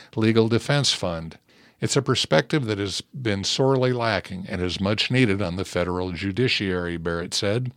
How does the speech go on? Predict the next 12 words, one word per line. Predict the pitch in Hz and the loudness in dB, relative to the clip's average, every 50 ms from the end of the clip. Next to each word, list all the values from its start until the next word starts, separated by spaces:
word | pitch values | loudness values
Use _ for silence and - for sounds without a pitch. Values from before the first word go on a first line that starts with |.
| _ - - - - - - - - - - | _ -20 -20 -20 -20 -20 -20 -20 -20 -16 -6
Jackson, | - - 107 113 131 131 - - 104 101 120 127 117 | 0 4 6 6 6 6 4 0 0 0 0 0 -2
the | 98 87 | -2 -4
twenty-eight | - - - 107 107 110 107 101 104 110 98 | -6 -6 -4 -2 -2 0 0 0 -2 -2 -2
appellate | 92 - - 117 113 113 110 - | -4 -2 -2 0 0 -2 -2 -6
court | - - 104 98 98 98 107 | -4 -2 -2 -2 -2 -4 -4
justices | - 107 98 92 - - - - 90 - - 110 110 120 113 - - | -2 -2 0 0 -2 -6 -6 -6 -4 -4 -2 -2 -2 -4 -4 -6 -6
and | - 98 95 | -6 -6 -6
sixty-eight | - - - 123 - - - 110 107 113 120 - - 104 | -4 -4 -2 -4 -4 -4 -2 0 0 0 0 -2 -4 -2
dis-, | 107 117 110 - - _ _ _ _ _ _ - | -2 0 0 -2 -6 _ _ _ _ _ _ 0
district | - 170 151 - - 110 98 - - | 0 2 2 0 -2 -4 -6 -6 -4
court | - 104 95 92 92 - | -2 -2 -2 -2 -2 -2
judges | - 98 92 90 87 98 110 117 - | 0 0 0 0 0 -2 -2 -2 -4